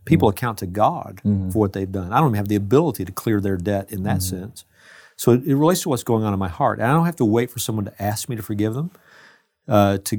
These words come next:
Speaker 1: to offer that kind of release to a person in my heart. Um, in fact, we're taught that we're to love our enemies.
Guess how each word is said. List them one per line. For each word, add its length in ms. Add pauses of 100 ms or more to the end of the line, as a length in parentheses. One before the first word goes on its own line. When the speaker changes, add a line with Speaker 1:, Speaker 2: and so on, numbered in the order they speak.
(120)
Speaker 1:
to 140
offer 320
that 140
kind 240
of 140
release 340
to 120
a 20
person 420
in 140
my 120
heart. 420 (800)
Um, 580
in 80
fact, 340
we're 100
taught 600 (500)
that 120
we're 140
to 80
love 260
our 120
enemies. 680